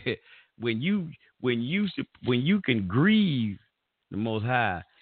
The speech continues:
and he just wish, damn, I hate I even created him. And that's when he was talking about, y'all know it's saying that, and, uh, he was gonna destroy all mankind from the place, uh, the face of the earth, and then replenish the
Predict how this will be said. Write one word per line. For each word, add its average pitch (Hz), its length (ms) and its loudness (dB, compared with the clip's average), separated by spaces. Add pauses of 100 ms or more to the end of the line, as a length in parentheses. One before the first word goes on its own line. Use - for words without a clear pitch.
and 90 120 -2
he 117 220 0
just 92 320 -4
wish, 92 240 -4 (1120)
damn, 113 400 2
I 87 120 -4
hate 87 220 -8
I 87 120 -12
even 76 300 -18 (400)
created 151 360 0
him. 87 260 -10 (600)
And 85 160 -8
that's 113 240 -2
when 95 100 -6
he 92 80 -4
was 90 160 -8
talking 87 260 -12
about, 85 280 -10
y'all 90 180 -6
know 92 160 -6
it's 90 160 -8
saying 90 280 -6
that, 82 240 -6 (440)
and, 87 180 2
uh, 82 220 2
he 95 120 4
was 92 160 2
gonna 87 240 0
destroy 82 760 2 (600)
all 90 220 2
mankind 82 640 -2
from 78 140 -8
the 71 80 -6
place, 82 320 -4 (180)
uh, 78 160 -2
the 67 120 -6 (100)
face 87 300 0
of 78 100 -2
the 65 180 -6
earth, 78 260 -2 (360)
and 80 120 2
then 78 240 2
replenish 80 600 0
the - 80 -6